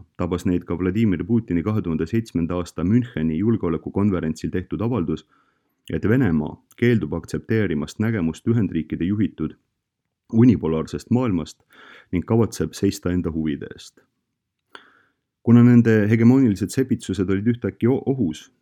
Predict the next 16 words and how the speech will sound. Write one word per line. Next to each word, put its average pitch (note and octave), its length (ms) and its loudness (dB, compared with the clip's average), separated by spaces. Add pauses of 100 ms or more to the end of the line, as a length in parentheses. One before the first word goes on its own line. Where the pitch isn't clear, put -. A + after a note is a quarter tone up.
(120)
olid F#2 200 0
neokonservatiivid G2 1000 0
sunnitud G2 440 -2
tõmbuma G2 480 0
eemale E2+ 300 0
oma E2+ 180 -2
Iisraeli E2+ 400 -2
nimel E2+ 240 -2
peetavatelt D#2+ 880 -8
ristiretkedelt, D#2+ 880 -6 (320)
et E2 140 -8
välja G2+ 280 0
mõelda, D2+ 440 -6 (100)
mida G#2+ 220 0
nad D#2+ 240 -6
Hiina A2+ 320 -2